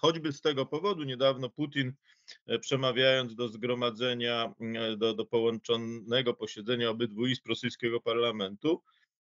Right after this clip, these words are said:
mówił, że rosyjskie siły jądrowe są w stanie najwyższej, najwyższej gotowości i gotowe są uderzyć. No to Rosjanie w ten sposób, realizując politykę odstraszania Zachodu, w świetle tego myślenia,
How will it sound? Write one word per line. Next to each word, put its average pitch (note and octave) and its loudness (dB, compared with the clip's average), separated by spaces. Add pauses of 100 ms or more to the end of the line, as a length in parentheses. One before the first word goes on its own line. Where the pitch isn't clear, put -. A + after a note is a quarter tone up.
(120)
mówił, C3+ 2
że C#3 6
rosyjskie C3+ 0
siły B2 -2
jądrowe A#2+ 2
są A#2+ -6
w - -12
stanie A2+ -2
najwyższej, A2 -2
najwyższej A2 -2
gotowości A2 0
i G#2 -2
gotowe G2+ 0
są G2+ 0 (300)
uderzyć. G#2 2
No C3 0
to C3 2 (160)
Rosjanie D3+ 0
w - -20
ten C#3+ -2
sposób, C#3+ -2
realizując B2+ 0 (600)
politykę C3+ 4
odstraszania C3 2
Zachodu, D3+ 0
w A#2+ -4
świetle C3+ 0
tego C3 0
myślenia, B2+ 0